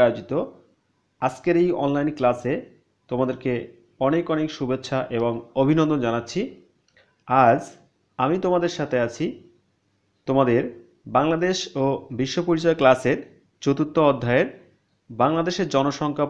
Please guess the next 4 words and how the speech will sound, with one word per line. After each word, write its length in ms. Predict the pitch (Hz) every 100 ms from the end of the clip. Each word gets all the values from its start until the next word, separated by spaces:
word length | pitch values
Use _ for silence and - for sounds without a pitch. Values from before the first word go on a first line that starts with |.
| 143
পরিচিতি 440 | 131 127 120 135 - - - _ _ _ _ -
বিষয়ে 320 | 123 135 127 139 - - _ _ _ _ _ _ _ -
কিছু 220 | 120 160 262 - - -
আলোচনার 380 | 123 123 117